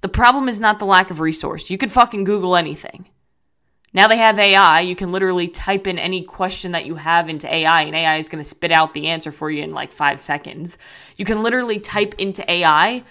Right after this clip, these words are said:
like, "Make me a nutrition program for somebody who needs to hit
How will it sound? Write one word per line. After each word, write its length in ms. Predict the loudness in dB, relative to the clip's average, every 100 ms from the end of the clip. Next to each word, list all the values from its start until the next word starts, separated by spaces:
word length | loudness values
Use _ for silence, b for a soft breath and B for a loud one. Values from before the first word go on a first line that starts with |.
| b b b
like, 320 | -4 -4 -6 _ _ -4 -4 _ _ _ _ _ _ _ -8
"Make 300 | 0 0 0
me 320 | -2 -2 -2
a 460 | 0 0 0 -4 -8
nutrition 600 | -10 -8 -6 -4 -4 -6
program 760 | -4 -2 0 -2 -4 -10 -16 b b b
for 120 | -8 -6
somebody 340 | -2 -2 -2
who 100 | -2
needs 240 | -2 -4
to 100 | -6
hit 380 | -8 -4 -4 -4